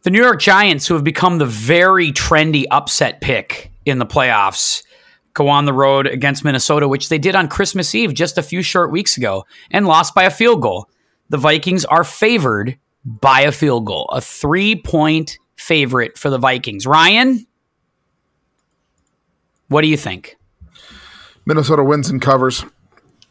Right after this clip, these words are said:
Speaker 2: Um, I ju-, I just don't, I don't trust Daniel Jones in a high pressure situation. Every time you've put him in a high pressure situation, uh, he hasn't played particularly well. Uh,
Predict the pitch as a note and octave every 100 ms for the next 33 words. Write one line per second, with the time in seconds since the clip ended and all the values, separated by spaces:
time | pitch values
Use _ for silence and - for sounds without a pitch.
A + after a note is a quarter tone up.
0 | - C3 B2+ B2 A#2 A2+ - _ _ _
1 | _ _ _ _ _ _ - D3+ D3 -
2 | C#3+ C#3+ C3+ C#3 B2+ A#2 _ - C3 C3
3 | - B2+ - A#2+ A#2 G#2+ A#2 A2+ A2 A2+
4 | A#2 A2 A#2 - A#2 B2+ - A2+ A#2 -
5 | A#2 A#2 B2 B2+ C3 A#2+ - B2+ B2 C3+
6 | B2+ C3+ C#3+ C3+ C3+ C3+ B2+ C3+ C3+ D3
7 | C#3 C3+ - - - - - - A#2 A#2
8 | A2 A#2+ C3+ B2+ - - A#2+ A2 - C3
9 | - B2+ A#2+ A2+ A#2 B2 B2+ - _ -
10 | A2 G#2+ G#2